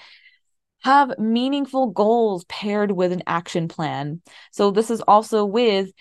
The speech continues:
having that next level version of yourself, being able to have meaningful goals, meaning, does it feel good to you? What is worth more than the version that you are now? What is it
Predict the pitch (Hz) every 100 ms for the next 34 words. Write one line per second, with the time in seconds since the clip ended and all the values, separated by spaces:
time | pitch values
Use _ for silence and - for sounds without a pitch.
0 | _ - 208 196 208 196 185 185 196 202
1 | 196 190 175 165 170 165 151 165 - 226
2 | 285 339 - - - - 220 240 - 226
3 | 220 214 226 214 208 196 247 277 277 -
4 | 269 285 269 160 202 190 185 190 190 190
5 | 190 - _ _ _ _ _ 196 202 226
6 | 285 302 330 330 311 240 302 294 226 175
7 | 117 151 - _ - 185 175 226 277 _
8 | 240 226 208 180 175 190 214 240 - _
9 | _ _ _ _ _ - 202 202 208 233
10 | 240 196 180 180 175 175 185 190 196 190
11 | 185 175 165 170 160 139 - 175 _ -
12 | 185 220 240 240